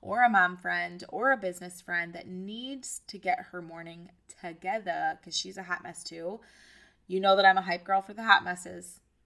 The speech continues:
and this has helped me so much. So share this with her,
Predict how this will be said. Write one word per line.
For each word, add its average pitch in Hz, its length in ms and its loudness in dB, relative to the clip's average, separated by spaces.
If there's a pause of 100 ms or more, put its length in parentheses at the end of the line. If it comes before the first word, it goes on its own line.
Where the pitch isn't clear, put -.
(180)
and 160 420 -6 (140)
this 175 400 -8
has 220 160 -12
helped - 400 -12
me 160 320 -16 (100)
so - 420 -10
much. - 420 -14 (360)
So 180 480 10
share 262 300 4
this 247 220 -4
with 208 180 -4
her, 190 420 2